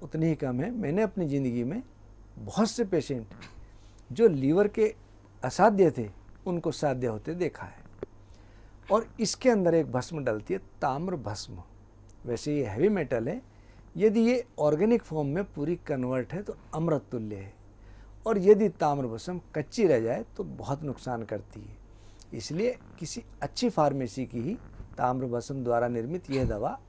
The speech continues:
आरोग्यवर्धिनी सेवन करनी चाहिए। बहुत से लोग कच्ची इसमें भस्म डाल देते हैं,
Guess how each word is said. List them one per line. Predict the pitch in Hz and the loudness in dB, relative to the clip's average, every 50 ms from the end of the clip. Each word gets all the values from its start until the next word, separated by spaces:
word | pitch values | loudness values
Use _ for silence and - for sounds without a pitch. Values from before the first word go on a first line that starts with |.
| - 131 | -8 -6
आरोग्यवर्धिनी | 120 117 117 120 120 127 120 113 107 104 123 180 226 196 | -4 -4 -4 -4 -4 -4 -4 -4 -6 -6 -8 -10 -10 -10
सेवन | - - 131 113 107 113 117 113 | -10 -8 -6 -6 -4 -4 -6 -6
करनी | - 117 107 107 107 104 | -8 -8 -8 -8 -10 -10
चाहिए। | 101 - 107 104 117 151 220 285 - - - - - - - - - - - - - | -10 -10 -8 -8 -6 -8 -8 -10 -12 -18 -20 -20 -20 -20 -20 -20 -20 -20 -18 -10 -6
बहुत | 117 127 147 151 | -4 -2 -2 -2
से | - 180 180 | 0 0 0
लोग | 190 202 202 - - | 0 0 0 -2 -4
कच्ची | 139 - - - 220 226 | -6 -6 -4 -4 -2 -2
इसमें | 214 175 - 185 170 151 117 | -2 -2 -2 -4 -4 -4 -4
भस्म | 120 117 - 139 135 123 | -4 -6 -6 -4 -2 -2
डाल | 120 117 120 120 | 0 0 0 0
देते | 123 123 - - 160 | -2 -4 -4 -4 -6
हैं, | 190 277 | -6 -6